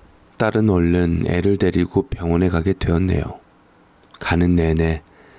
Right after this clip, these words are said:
제게 애 잘못되면 다 제 책임이다 우기는데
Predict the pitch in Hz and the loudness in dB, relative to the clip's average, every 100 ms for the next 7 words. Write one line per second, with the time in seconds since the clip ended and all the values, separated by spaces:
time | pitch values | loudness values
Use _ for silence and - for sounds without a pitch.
0 | - - 95 98 98 104 - 87 95 101 | -18 -6 -2 2 2 2 0 2 2 2
1 | 101 95 101 - 87 - - - - 95 | 0 2 0 0 -4 -2 -6 -4 -2 0
2 | 98 90 95 87 85 92 90 85 82 | 0 2 0 -2 0 0 0 -2 -6